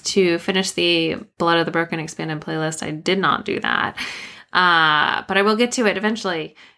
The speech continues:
Uh, it's just not, like, a mega huge high priority item when I have, like,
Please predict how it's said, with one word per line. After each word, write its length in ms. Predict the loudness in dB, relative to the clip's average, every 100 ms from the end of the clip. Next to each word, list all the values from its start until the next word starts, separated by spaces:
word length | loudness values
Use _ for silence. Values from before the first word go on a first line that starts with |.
| -6 0
Uh, 160 | 2
it's 160 | 0 -2
just 180 | -4 0
not, 320 | 4 4 4
like, 180 | -2 0
a 220 | -2 -2
mega 520 | -4 -4 2 4 4
huge 280 | 2 -2 -2
high 160 | -4 -4
priority 680 | -2 -2 0 -2 -2 -2 0
item 460 | 2 2 2 0 -2 -4 -2
when 160 | 0
I 100 | 0 0
have, 180 | -2
like, 260 | -2 -4